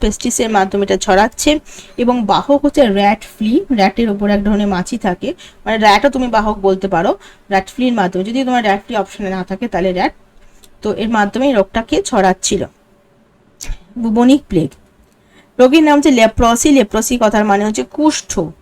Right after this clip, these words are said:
কুষ্ঠ, যেটা আর একটা নাম হচ্ছে হ্যানসেনস ডিজিজ, মনে রাখবে। Mycobacterium লেপ্রি ব্যাক-, এর মাধ্যমে এটা ছড়াচ্ছে। তো এইগুলো তোমাদেরকে বললাম। আচ্ছা, এখানে আমাদের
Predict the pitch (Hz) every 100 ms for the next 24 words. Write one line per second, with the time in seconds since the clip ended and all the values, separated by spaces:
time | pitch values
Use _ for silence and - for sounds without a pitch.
0 | _ - 277 - - 320 392 - - -
1 | 214 240 233 233 208 208 220 226 214 240
2 | 254 269 220 220 247 - 285 285 233 214
3 | 190 240 277 247 202 196 208 214 277 381
4 | - - - - _ 247 247 - 277 285
5 | - - 277 269 233 233 - 294 285 226
6 | 208 - 226 226 202 220 220 208 190 180
7 | 190 240 - 339 415 _ _ _ _ _
8 | _ - 254 262 247 247 269 262 247 247
9 | 254 226 214 247 294 214 - 226 262 269
10 | 262 226 262